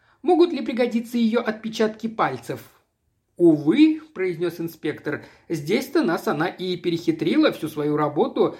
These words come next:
выполняла в резиновых перчатках или в рабочих рукавицах и проявила большую осторожность, тщательно вытирала после себя всё, к чему могла прикоснуться.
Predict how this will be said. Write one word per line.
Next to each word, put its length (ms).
выполняла 640
в 80
резиновых 480
перчатках 800
или 400
в 160
рабочих 520
рукавицах 760
и 80
проявила 580
большую 380
осторожность, 960
тщательно 840
вытирала 560
после 320
себя 300
всё, 320
к 100
чему 480
могла 360
прикоснуться. 880